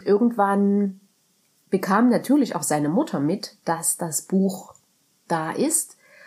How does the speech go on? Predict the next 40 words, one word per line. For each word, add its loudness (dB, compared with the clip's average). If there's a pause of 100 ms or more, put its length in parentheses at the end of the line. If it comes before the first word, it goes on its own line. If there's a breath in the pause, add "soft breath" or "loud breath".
(140 loud breath)
Und 2
sie 2
hat 0
ihn 0
erstmal 0
beschuldigt, -2
das -4
Buch -2
geklaut -6
zu -6
haben -8 (640 loud breath)
oder 4
das 0
Geld 0
ge-, 0
gestohlen 0
zu -6
haben. -6 (140)
Und 0
nachdem 2
er 2
dann 2
mehrfach -2
beteuert -2
hat, -4 (480 loud breath)
dass 0
das 0
nicht 0
so 0
war, 0 (760)
hat -2
sie 2
es -2
ihm -4
dann -2
gelassen 0
und -4
er 0
hat -2
wirklich -2